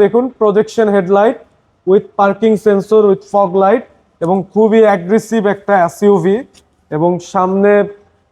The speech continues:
পার্কিং সেন্সর, পিছনে পার্কিং সেন্সর এবং সামনে গ্লাসটা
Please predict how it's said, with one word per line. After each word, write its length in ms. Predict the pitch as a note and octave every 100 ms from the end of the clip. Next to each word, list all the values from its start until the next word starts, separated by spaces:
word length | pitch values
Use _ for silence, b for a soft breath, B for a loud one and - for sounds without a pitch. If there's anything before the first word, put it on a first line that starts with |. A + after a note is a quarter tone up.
| -
পার্কিং 300 | F#3 F3 G3+ F#3
সেন্সর, 320 | G3+ F#3+ G#3 G3
পিছনে 300 | G3 G3+ G3+ G3+
পার্কিং 280 | F#3+ E3+ G3 F3+
সেন্সর 340 | G3 F#3+ G3 G3 F#3
এবং 120 | F#3+ F3+ F#3+
সামনে 260 | F3 F#3+ F#3
গ্লাসটা 360 | F3+ F3+ -